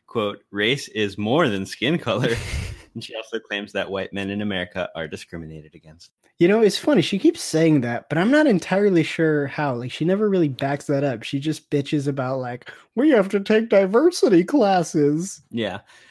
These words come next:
Speaker 1: S-, it, it seems to me like the, the, the gist of what she's saying in this article is that including minorities is discrimination against white men.
Speaker 2: <laughs>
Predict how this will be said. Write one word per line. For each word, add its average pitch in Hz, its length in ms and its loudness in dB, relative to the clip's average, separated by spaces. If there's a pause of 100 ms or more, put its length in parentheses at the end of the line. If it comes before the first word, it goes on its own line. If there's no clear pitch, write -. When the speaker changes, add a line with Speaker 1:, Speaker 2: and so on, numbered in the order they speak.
(400)
Speaker 1:
S-, - 680 -14
it, 143 160 -10
it 147 200 -2
seems 240 220 -2
to - 80 -4
me 151 120 2
like 139 180 2
the, 127 200 -6
the, 120 420 0
the 113 100 -2
gist 127 340 -2
of 113 180 -2
what 113 160 0
she's 104 280 -6
saying 107 260 0
in 90 120 -4
this 90 140 -8
article 90 440 -6
is 92 260 -8
that 90 420 -6 (220)
including 127 1120 -2 (680)
minorities 87 840 -4 (380)
is 98 260 -2
discrimination 90 720 -8
against 80 340 -12
white - 180 -8
men. 95 260 -10 (720)
Speaker 2:
<laughs> - 100 -12